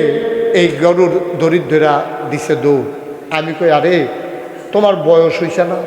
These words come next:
তুমি কি ব্যারেজ গরুটার লোকে দৌড়াইয়া পারবা? ছাইরা দাও না, এরা কতক্ষণ দৌড়াই আইমজ তো এমনি দেখবা লুল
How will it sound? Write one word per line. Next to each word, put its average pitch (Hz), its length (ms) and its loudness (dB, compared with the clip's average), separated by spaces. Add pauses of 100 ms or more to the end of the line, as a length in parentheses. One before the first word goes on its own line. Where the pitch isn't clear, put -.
(340)
তুমি 170 180 2
কি 175 120 0
ব্যারেজ 151 380 2
গরুটার 160 360 2
লোকে 160 200 0
দৌড়াইয়া 165 420 4
পারবা? 151 420 0 (500)
ছাইরা 160 260 4
দাও 202 160 4
না, 196 200 0 (380)
এরা 180 260 2
কতক্ষণ 180 360 0
দৌড়াই 170 360 4
আইমজ 160 380 0
তো 180 180 2
এমনি 175 280 2
দেখবা 175 260 2
লুল 160 180 -2